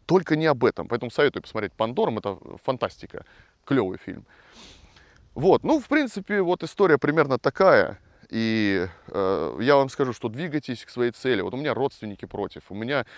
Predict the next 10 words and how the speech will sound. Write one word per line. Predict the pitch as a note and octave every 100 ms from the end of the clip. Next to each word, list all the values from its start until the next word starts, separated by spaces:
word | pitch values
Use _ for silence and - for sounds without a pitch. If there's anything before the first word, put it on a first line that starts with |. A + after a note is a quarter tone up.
| -
все | -
девушки | G#2+ A2 B2 - -
были | F#2 F#2+
против. | - G2 F2+ D#2+ - - -
Да | C3 B3
и | A3+
ладно, | D#3+ D#3+ F#2+ F#2
зато | G2+ D#3 F#3+
я, | D3
блин, | A2+ C3 A#2